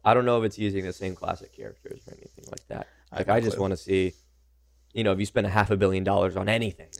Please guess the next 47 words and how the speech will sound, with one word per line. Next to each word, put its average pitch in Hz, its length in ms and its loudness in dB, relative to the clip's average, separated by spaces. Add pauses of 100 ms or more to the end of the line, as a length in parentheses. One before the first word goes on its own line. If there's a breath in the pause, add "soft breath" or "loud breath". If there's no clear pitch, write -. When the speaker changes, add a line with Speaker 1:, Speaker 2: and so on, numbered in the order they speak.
(160)
Speaker 2:
Yeah. - 180 -8
Speaker 1:
what, 101 360 -2 (140)
what 107 340 0
did 98 140 -4
you 104 140 2
just 98 300 4
make? - 140 0 (220)
Speaker 2:
<laughs> - 240 0
Speaker 1:
What - 220 6
did 110 120 2
you 107 140 6
just - 180 4
make? 98 220 4
And 196 80 2
Speaker 2:
It's - 100 4
Speaker 1:
are - 80 6
Speaker 2:
a 202 80 4
Speaker 1:
we - 120 4
ready? 156 200 10
Speaker 2:
huge 127 240 4
budget. 120 460 4
It's 123 160 6
a 139 60 6
Speaker 1:
Yeah. 135 40 6
Speaker 2:
huge 165 580 6
budget, 113 360 4
Speaker 1:
And 147 100 6
then 151 60 12
Speaker 2:
especially 143 260 8
Speaker 1:
we, 120 40 0
Speaker 2:
for 139 80 4
a 123 40 0
T 120 160 0
V 110 120 -2
Speaker 1:
we 123 80 0
Speaker 2:
show. - 60 -4
Speaker 1:
talk 101 200 4
budget, 131 340 6
we 113 100 -2
talk 101 240 -4
T 101 120 -8
V 123 80 -4
shows. 110 260 -2 (420)
Apple 120 280 -2
Plus's 107 580 0 (1300)
Godzilla 110 480 4
show? 156 380 6